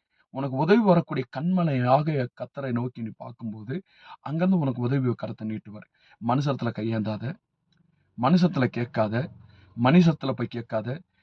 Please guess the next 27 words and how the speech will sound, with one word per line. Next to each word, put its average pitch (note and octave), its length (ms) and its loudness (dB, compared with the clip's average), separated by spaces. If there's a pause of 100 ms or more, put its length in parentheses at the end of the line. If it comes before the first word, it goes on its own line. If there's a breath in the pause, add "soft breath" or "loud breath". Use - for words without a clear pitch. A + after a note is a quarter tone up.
(180)
யார் F3 440 4
இடத்துல F#3 100 2
கேட்காத, B2 500 -2
உனக்கு A#2 260 -10
ஒத்தாசை D3 440 -2
கொடுக்கக்கூடிய B2+ 440 -10
கர்த்தர் C3 340 -12
இடத்துல A#2+ 200 -10
நோக்கி A2+ 340 -8
பார். - 200 -16 (420)
ஒரு A#2 260 -10
புதிய E3 320 0
வாசல் C3 420 -4
உனக்கா A#2+ 280 -2
திறக்கப்படும், A2 600 -14 (540)
புதிய F#3 380 -2
காரியம் C#3+ 320 -4
திறக்கப்படும். A#2 580 -6
யாரெல்லாம் C3+ 440 0
விசுவாசத்தோட D3 840 -2 (460 soft breath)
இந்த A2+ 180 -8
வார்த்தை B2 480 2
கேட்டு B2 500 -10 (280 soft breath)
அவரை A2+ 300 -6
நோக்கி D#3+ 500 2
பார்க்கிற C3+ 520 -6
நீங்க B2 460 -2